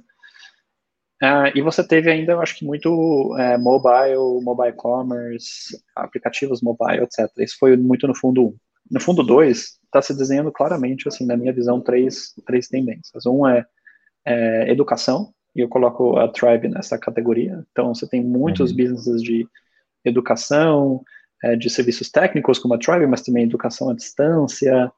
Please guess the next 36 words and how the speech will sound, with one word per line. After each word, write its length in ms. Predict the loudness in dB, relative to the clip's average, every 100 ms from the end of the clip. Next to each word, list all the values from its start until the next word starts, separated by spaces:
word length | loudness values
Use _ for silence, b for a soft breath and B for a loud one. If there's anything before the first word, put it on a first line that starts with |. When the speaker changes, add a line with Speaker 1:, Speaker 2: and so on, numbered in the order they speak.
| -2
Speaker 1:
educação 420 | 0 2 0 0
especializada, 1080 | -4 -8 -6 -4 -2 0 2 4 4 2 0
você 160 | -2
tem 140 | -4 2
vários 320 | 4 6 4
desses 340 | 2 0 0
modelos 320 | 2 4 2 0
de 80 |
negócio 300 | -4 -2 -2
surgindo, 500 | -4 -6 -6 -8 -8 -16 b b b b b b
e 40 | 2
eu 60 |
acho 120 | 2
que 60 | 0
isso 120 | 2
vai 100 | 2
acelerar 360 | 2 2 4 4
muito 360 | 2 -2 -8 -18 -8
agora 300 | -2 0 0
com 100 | -4
a 40 |
pandemia. 420 | -6 -4 -2 -2
Acho 100 | -2
que 80 | -4
a 40 |
própria 240 | -2 0 0
Tribe 340 | 2 2 4
é 20 |
muito 200 | 0 0
legal, 300 | 2 4 4
né? 120 | 2 0
Eles 180 | 0
operam 320 | 2 4 2 0
sem 280 | -6 -6
espaço 380 | -8 -4 -4 -4
físico, 320 | -8 -8 -10